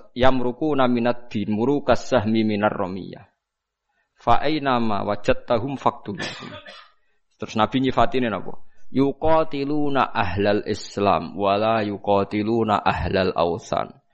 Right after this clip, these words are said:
Ciri utama wong Khawarij, wong sing berlebihan sunah Rasul, senengane ngritik kiai, ngritik wong Islam, tapi ora tau ngritik wong kafir. Dadi sing diutak-utek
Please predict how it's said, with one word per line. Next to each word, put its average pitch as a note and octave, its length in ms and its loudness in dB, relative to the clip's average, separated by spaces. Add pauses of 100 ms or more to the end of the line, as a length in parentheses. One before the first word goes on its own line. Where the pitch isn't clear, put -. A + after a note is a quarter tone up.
(380)
Ciri C3+ 240 2
utama B2+ 400 0
wong B2 160 0
Khawarij, A#2 480 0
wong A#2 220 2
sing A#2 180 -2
berlebihan A2 480 2
sunah G#2+ 320 0
Rasul, G2 400 -4
senengane B2+ 480 2
ngritik A#2 400 -2
kiai, G2 320 4
ngritik A2 320 -2
wong G2+ 160 -2
Islam, - 400 -6
tapi - 240 2
ora A#2+ 160 2
tau B2 160 2
ngritik A#2+ 400 -2
wong A2 160 0
kafir. C3 640 -2 (680)
Dadi G#2+ 280 2
sing G#2 80 -4
diutak-utek - 720 -2